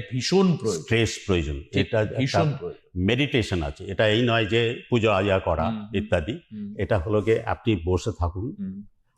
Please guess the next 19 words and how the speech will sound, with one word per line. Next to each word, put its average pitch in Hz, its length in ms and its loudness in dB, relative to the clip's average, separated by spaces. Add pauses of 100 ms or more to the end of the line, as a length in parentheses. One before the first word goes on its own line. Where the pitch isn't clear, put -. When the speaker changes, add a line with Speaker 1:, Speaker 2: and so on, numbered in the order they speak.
Speaker 2:
আপনি 98 280 2
নিঃশ্বাস 92 600 2
নিন, 92 240 2
ডিপ 113 140 2 (160)
ব্রেথ। - 520 0
Speaker 1:
হুম। 101 320 -4 (440)
Speaker 2:
জোরে 110 300 6
নিঃশ্বাস 101 520 0
নিন, 101 300 0 (680)
চোখটা 113 340 2
বন্ধ 95 300 2
করে 110 320 2
নিঃশ্বাস 92 560 0
নেবেন, 110 380 0 (420)
Speaker 1:
হুম। 101 260 -6
Speaker 2:
আপনি 98 380 0
আস্তে 104 300 0
আস্তে 107 240 2
ছাড়বেন, 98 600 0